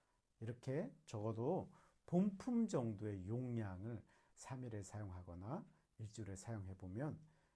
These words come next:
피부가 달라져가는 것을 느낄 수 있지만 샘플 정도의 양은 삼 일이나 일주일 안에 피부의 변화를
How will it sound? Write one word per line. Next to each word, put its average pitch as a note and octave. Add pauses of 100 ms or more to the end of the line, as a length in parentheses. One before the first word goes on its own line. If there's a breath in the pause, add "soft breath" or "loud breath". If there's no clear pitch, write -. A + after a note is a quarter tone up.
(120)
피부가 G#2+
달라져가는 A2
것을 F2+
느낄 G#2+
수 -
있지만 F#2 (1000 soft breath)
샘플 E3
정도의 G2+
양은 F#2 (480 soft breath)
삼 -
일이나 G2
일주일 F#2+
안에 G2 (420 soft breath)
피부의 B2
변화를 G2